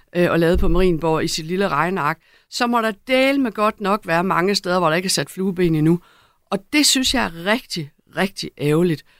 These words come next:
Og det vil vi gerne have været med til at sikre, at der havde været nogle af de forhandlinger allerede nu her, og vi havde løst det. Hver dag er der iværksættere, der tænker, "Jeg starter et andet sted end i Danmark." Hver dag er der klimainvestorer, der tænker,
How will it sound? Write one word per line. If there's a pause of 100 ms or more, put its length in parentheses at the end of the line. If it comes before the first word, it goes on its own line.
(120)
Og
det
vil
vi
gerne
have
været
med
til
at
sikre,
at
der
havde
været
nogle
af
de
forhandlinger
allerede
nu
her, (340)
og
vi
havde
løst
det.
Hver
dag
er
der
iværksættere,
der
tænker, (360)
"Jeg
starter
et
andet
sted
end
i
Danmark." (380)
Hver
dag (300)
er
der
klimainvestorer,
der
tænker,